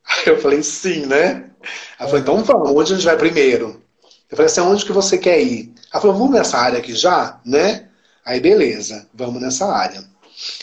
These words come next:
Speaker 1: Aí ela foi na montanha-russa, aí
Speaker 2: Você conseguia raciocinar?
Speaker 1: Não, eu não conseguia pensar em nada. E aí o fotógrafo tirava as fotos. E automa-, tinha, montaram tipo um Q Gzinho, sabe?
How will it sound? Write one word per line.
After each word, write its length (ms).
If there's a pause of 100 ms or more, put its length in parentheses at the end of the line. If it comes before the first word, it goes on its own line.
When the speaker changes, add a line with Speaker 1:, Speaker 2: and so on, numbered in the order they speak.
Speaker 1:
Aí 160
ela 160
foi 140
na 60
montanha-russa, 1040 (380)
aí 500
Speaker 2:
Você 100
conseguia 540
raciocinar? 880 (1120)
Speaker 1:
Não, 480
eu 100
não 80
conseguia 220
pensar 200
em 40
nada. 300 (340)
E 80
aí 360
o 60
fotógrafo 600
tirava 360
as 140
fotos. 920 (1040)
E 100
automa-, 400
tinha, 320
montaram 800
tipo 260
um 80
Q 180
Gzinho, 580
sabe? 580